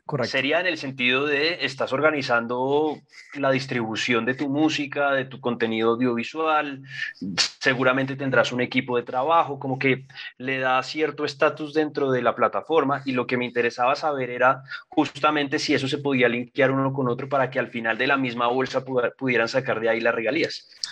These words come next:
Speaker 1: Correcto, sí. De-, eh, igual vienen siendo, así tú los juntes, eh, visualmente o, o, digamos, algorítmicamente, sí, hablando de la página web, eh, igual las regalías siguen fluyendo desde la plataforma original.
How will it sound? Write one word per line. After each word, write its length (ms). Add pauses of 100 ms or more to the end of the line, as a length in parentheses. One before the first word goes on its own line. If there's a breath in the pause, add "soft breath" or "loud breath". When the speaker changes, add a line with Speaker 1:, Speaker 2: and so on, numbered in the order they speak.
(200 loud breath)
Speaker 1:
Correcto, 500
sí. 200
De-, 260
eh, 140
igual 440
vienen 360
siendo, 640 (160 soft breath)
así 240
tú 120
los 160
juntes, 680
eh, 220
visualmente 960
o, 500 (100)
o, 100
digamos, 360
algorítmicamente, 1080 (120)
sí, 360
hablando 400
de 80
la 120
página 300
web, 260 (440 loud breath)
eh, 260
igual 400
las 100
regalías 760
siguen 400
fluyendo 600
desde 480
la 140
plataforma 500
original. 480